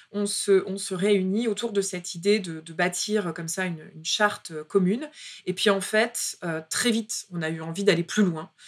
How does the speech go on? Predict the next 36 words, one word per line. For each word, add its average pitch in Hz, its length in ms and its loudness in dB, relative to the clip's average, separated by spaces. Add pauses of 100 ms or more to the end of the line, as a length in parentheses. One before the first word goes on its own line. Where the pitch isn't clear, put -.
(180)
Et 170 100 -2
on 170 80 -2
s'est 170 160 -6
dit, 175 160 -4
dans 180 160 2
le 170 60 0
fond, 175 480 -6
et 165 80 -8
si - 260 0
on 214 100 4
créait 190 300 -2
un 156 100 -6
collectif, - 800 0 (460)
euh, 175 100 -6
parce 165 300 -2
que 185 340 4
les 196 280 4
uns 214 100 4
les 196 220 4
autres, 208 280 2
on 165 80 -2
a 165 80 0
des 165 80 -6
problématiques 175 680 -4
qui - 120 -6
sont 147 220 -10
communes, 214 500 4 (120)
euh, 151 500 -8
notamment 160 640 -8
les 151 180 -10
entrepreneurs, 185 880 0
euh, 151 460 -10
que 156 120 -18
nous 151 220 -20
sommes. 185 500 2
Euh, 156 200 -12